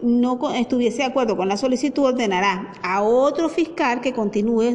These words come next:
esa investigación y dictar un nuevo acto conclusivo.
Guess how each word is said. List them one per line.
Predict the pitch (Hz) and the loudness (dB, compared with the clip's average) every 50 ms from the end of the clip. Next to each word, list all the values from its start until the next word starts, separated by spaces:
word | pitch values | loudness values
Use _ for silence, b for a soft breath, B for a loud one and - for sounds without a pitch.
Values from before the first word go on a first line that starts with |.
| 269 - | 0 0
esa | 226 208 - 262 | -2 0 0 0
investigación | 262 262 269 269 302 294 302 302 294 - 330 320 302 302 | 0 0 0 0 0 0 0 -2 -2 0 -2 -2 0 0
y | - 277 | 0 0
dictar | 247 233 233 240 208 196 214 | 0 0 -2 -2 -2 -2 0
un | 220 214 | 0 0
nuevo | 214 220 247 254 240 233 - | 0 0 0 0 0 -2 -2
acto | - 160 175 175 - - - | -2 -6 -6 -6 -6 -8 -6
conclusivo. | - 196 196 - 175 185 - - - - - - | -6 -8 -8 -6 -8 -10 -8 -8 -10 -12 -12 -16